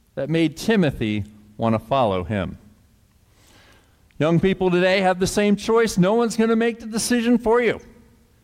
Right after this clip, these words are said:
Will you accept the faith or not? And I mean really accept it. Really make it a part of your life. Really go all in with Jesus.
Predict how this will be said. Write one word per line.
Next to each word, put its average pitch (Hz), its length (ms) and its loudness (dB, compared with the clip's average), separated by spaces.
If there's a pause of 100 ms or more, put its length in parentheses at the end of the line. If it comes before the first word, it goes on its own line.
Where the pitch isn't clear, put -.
(100)
Will 151 120 -6
you 156 200 -2
accept - 600 -4
the 220 100 0
faith 156 640 -4 (240)
or 127 160 0
not? 95 280 0 (380)
And 185 80 -2
I 233 60 0
mean 170 400 0
really 233 560 0 (260)
accept - 600 -4
it. - 120 -8 (200)
Really 220 500 2
make 190 320 0
it 196 180 -2
a 139 60 -4
part 175 500 0 (460)
of 123 120 -8
your 127 160 0
life. 92 500 -6 (400)
Really 190 420 0
go 156 240 2
all 143 280 2
in 80 280 -2 (440)
with 101 140 -10
Jesus. - 640 -14